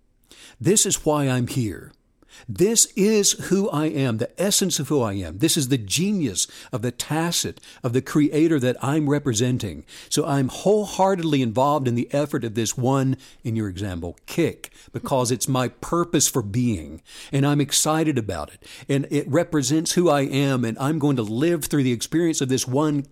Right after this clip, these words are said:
kick because it's who I am. Our best lives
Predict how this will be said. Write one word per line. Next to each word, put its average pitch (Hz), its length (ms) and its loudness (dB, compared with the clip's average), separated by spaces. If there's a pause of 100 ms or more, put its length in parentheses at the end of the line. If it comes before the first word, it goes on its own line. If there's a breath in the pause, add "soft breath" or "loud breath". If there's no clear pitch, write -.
kick - 340 -2
because 123 360 -2
it's 120 140 -6 (240 loud breath)
who 214 260 0
I 170 180 0
am. 131 460 -4 (200 loud breath)
Our 220 220 0
best 160 340 -2
lives 82 560 -6